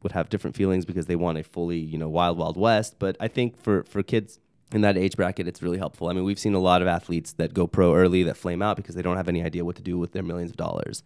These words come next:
So from that perspective, it's pretty helpful. But then there's also kind of this brand strategy side, which I find much more interesting because it's, it's the part that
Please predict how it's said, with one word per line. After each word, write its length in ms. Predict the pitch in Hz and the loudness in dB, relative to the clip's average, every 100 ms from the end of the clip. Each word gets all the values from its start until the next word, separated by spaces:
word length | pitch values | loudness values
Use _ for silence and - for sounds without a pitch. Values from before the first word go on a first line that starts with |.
| _ _ _ _ _ _ | _ _ _ _ _ _
So 520 | - 107 107 107 107 - | 2 8 10 12 10 6
from 200 | 110 113 | 4 6
that 180 | 151 147 | 6 6
perspective, 640 | 131 113 101 110 101 98 | 4 2 0 0 -2 -4
it's 160 | 95 - | -10 -8
pretty 220 | 110 95 | -6 -2
helpful. 420 | 95 - 90 85 | -4 -4 -4 -2
But 320 | 90 95 - _ _ _ _ _ _ - | 2 2 2 _ _ _ _ _ _ -6
then 220 | 123 147 | 4 6
there's 180 | 180 156 | 8 6
also 220 | 131 131 | 4 2
kind 160 | 139 123 | 2 2
of 60 | 101 | 2
this 100 | 98 | 0
brand 420 | 101 101 101 101 | 4 6 6 4
strategy 520 | - 95 82 78 80 | 2 0 0 -4 -6
side, 360 | - 78 60 95 | -4 -4 -4 0
which 160 | 101 | 2
I 120 | 101 | 2
find 280 | 104 113 101 | 4 2 2
much 220 | 101 95 | 0 -2
more 160 | 101 85 | -4 -4
interesting 560 | 85 82 82 76 69 95 - - - _ | -6 -8 -10 -8 -8 -12 -18 -20 -20 _
because 580 | 120 117 120 113 107 104 110 | 2 6 6 6 4 0 2
it's, 380 | 113 - - - | 2 0 -12 -4
it's 180 | 110 113 | -2 -2
the 120 | - | -4
part 400 | 110 123 120 101 | -2 2 2 2
that 260 | 104 95 | 0 0